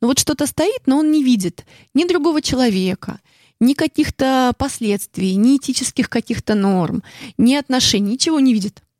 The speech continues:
У него есть такое сильное желание, что ему нужно пройти большой путь, войти в отношения с родителем, увидеть все границы, понять, почему, что к пяти годам понять, почему не надо этого делать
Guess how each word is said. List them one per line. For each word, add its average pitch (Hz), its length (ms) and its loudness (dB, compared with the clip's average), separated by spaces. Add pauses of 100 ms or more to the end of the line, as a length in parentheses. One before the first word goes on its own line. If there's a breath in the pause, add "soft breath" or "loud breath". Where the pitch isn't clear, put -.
(160)
У 233 40 2
него 233 100 4
есть 240 120 -2
такое 269 300 -2
сильное 214 420 0
желание, 285 460 0
что - 180 -4
ему 247 220 4
нужно 247 400 2 (180 soft breath)
пройти 240 340 -2
большой 226 400 -2
путь, 320 440 0 (420 soft breath)
войти 220 360 0
в 220 40 0
отношения 233 540 2
с - 80 -4
родителем, 196 760 -2 (300 soft breath)
увидеть 226 320 2
все - 160 -2
границы, 226 600 2
понять, 220 400 0
почему, 339 380 0
что - 180 -10
к - 80 -20
пяти 254 240 -2
годам 226 340 0
понять, 262 380 0
почему 254 320 0
не 269 100 2
надо 226 220 2
этого 208 240 0
делать 294 360 0